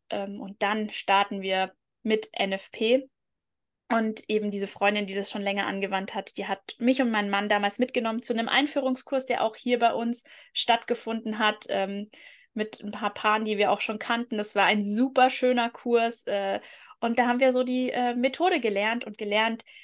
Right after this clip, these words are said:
wie man natürlich, sicher und hormonfrei verhüten kann. Und ich weiß noch, die erste Kurseinheit, da ging's wirklich um dieses biologische Wissen, wie funktioniert der weibliche Körper, warum funktioniert die Methode, wie sie funktioniert. Und jetzt komme ich ja aus einem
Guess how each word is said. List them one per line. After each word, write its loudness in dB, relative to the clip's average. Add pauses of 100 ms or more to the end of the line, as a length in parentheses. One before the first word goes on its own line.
(160)
wie -4
man 0
natürlich, 2
sicher 2
und -6
hormonfrei -2
verhüten -6
kann. -2
Und -2
ich -12
weiß 4
noch, -2
die -8
erste 0
Kurseinheit, -2
da 0
ging's -6
wirklich -6
um -4
dieses -6 (220)
biologische 6
Wissen, -2
wie -4
funktioniert -4
der 0
weibliche -2
Körper, -10
warum -2
funktioniert 0
die -6
Methode, 0
wie -2
sie -2
funktioniert. -4 (640)
Und 0
jetzt 0
komme 2
ich -4
ja 4
aus 2
einem 2